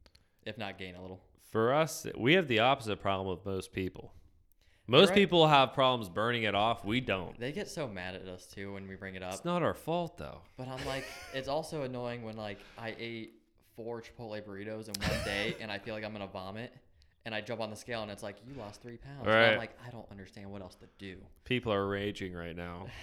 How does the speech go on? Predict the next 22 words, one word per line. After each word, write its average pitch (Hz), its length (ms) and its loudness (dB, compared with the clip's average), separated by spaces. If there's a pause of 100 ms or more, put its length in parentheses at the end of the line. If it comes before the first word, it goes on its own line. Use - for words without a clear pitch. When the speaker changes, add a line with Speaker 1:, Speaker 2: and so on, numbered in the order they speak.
(140)
Speaker 1:
<laughs> - 280 -20
Speaker 2:
in 98 140 -10
jealousy. 95 600 -6 (880)
Speaker 1:
I 104 80 -10
was 117 100 -6
Speaker 2:
No, 180 140 6
Speaker 1:
eating 147 100 4
Speaker 2:
for 202 100 0
sure. 202 240 0
I 117 100 4
mean, 98 140 -2
it's 107 200 -2
just, 127 180 -8
like, 92 220 -2
it's 107 160 -10
weird 123 180 -2
that 101 160 0
everyone's 98 380 -4
metabolism's 85 680 -8
so - 160 -8
different. - 500 -10
Speaker 1:
Yeah. 98 200 -16